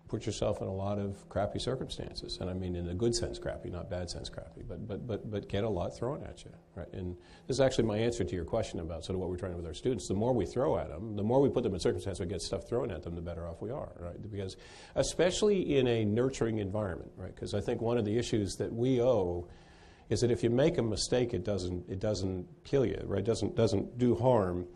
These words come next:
And if you are harmed, we, you know, we metaphorically bring you home, give you soup and a hot bath, and put you to bed, right? We, we take care of you in that process, um, so that you, that you don't get,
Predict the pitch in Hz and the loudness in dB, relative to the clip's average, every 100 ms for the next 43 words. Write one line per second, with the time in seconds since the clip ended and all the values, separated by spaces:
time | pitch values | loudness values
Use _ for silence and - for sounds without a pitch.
0 | - - - 117 127 131 131 - 143 165 | -18 -12 2 4 4 6 4 6 6 6
1 | - 147 127 92 90 90 117 104 120 104 | 4 2 2 2 -2 -2 -4 0 0 2
2 | 104 113 110 - 120 117 95 90 107 107 | 2 2 0 4 4 4 0 0 0 0
3 | 92 104 104 98 101 98 95 90 - - | -2 0 0 0 0 0 -4 -4 -4 0
4 | 104 98 - 107 95 95 95 95 92 - | 2 2 -2 -4 -2 -4 -4 -2 -4 -4
5 | 101 98 85 92 92 - - 95 92 87 | 0 2 2 -4 -4 -4 -6 -4 -4 -4
6 | 107 85 85 92 98 - 98 110 117 - | -4 -6 -8 -6 -6 -4 -4 0 -2 0
7 | 135 135 95 87 90 87 85 85 - 113 | 2 4 2 0 -6 -6 -8 -10 -6 -6
8 | 98 - - - - 95 90 85 87 - | -6 -10 -10 -10 -8 -8 -8 -8 -12 -14
9 | - - - - 110 98 - 127 120 110 | -20 -20 -14 -2 0 0 -4 -6 -4 -4
10 | 110 107 110 110 107 104 - | -2 0 0 -2 -4 -4 -6